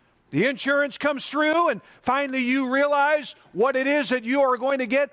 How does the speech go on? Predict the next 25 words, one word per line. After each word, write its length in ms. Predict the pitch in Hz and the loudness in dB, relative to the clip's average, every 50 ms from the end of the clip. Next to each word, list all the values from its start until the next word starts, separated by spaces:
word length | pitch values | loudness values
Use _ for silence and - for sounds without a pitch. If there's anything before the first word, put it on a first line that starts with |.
| - - _ | -10 -18 _
Well, 420 | 208 247 320 370 403 415 403 359 | -2 0 2 4 4 4 2 0
then 300 | 240 202 311 359 381 370 | 0 0 0 0 0 -4
you 200 | 349 311 302 294 | -4 -2 -2 -2
deal 300 | 247 190 262 269 262 254 | -2 0 0 0 0 2
with 180 | 247 233 220 - | 0 -2 -2 0
that, 280 | 233 226 208 202 170 170 | 0 -2 -2 -2 -4 -4
but 180 | 208 214 180 | -4 -4 -4
we 260 | 202 220 285 302 277 | -4 -2 0 0 0
tend 420 | - - - - 254 277 277 240 214 | 0 -4 -4 -2 0 0 0 0 -2
to 80 | 208 | -2
s-, 200 | 185 - - - | -2 -2 -4 -6
focus 540 | - - - 294 277 277 - - 208 190 - | -8 -2 0 0 0 0 -2 -4 -4 -2 -2
so 260 | - - - 294 285 | -2 0 0 0 0
much 260 | 294 277 262 247 - 226 | 0 -4 -6 -6 -4 -4
on 120 | 220 214 | -2 -2
the 80 | 202 185 | -2 -4
future 440 | - - 269 302 - - - 208 | -2 -2 -2 -2 -2 -2 0 0
of 80 | 202 180 | 0 0
the 120 | 160 175 | -2 -6
things 260 | - - 226 214 190 151 | -4 -2 -4 -4 -2 -2
that 100 | 175 170 | 0 2
haven't 260 | 165 165 160 165 170 | 2 2 0 -2 -4
even 160 | 165 156 165 | -4 -4 -4
happened 420 | 160 160 147 139 - - 123 123 | -4 -4 -4 -4 -6 -8 -10 -10
yet. 200 | 120 110 80 - | -10 -12 -16 -18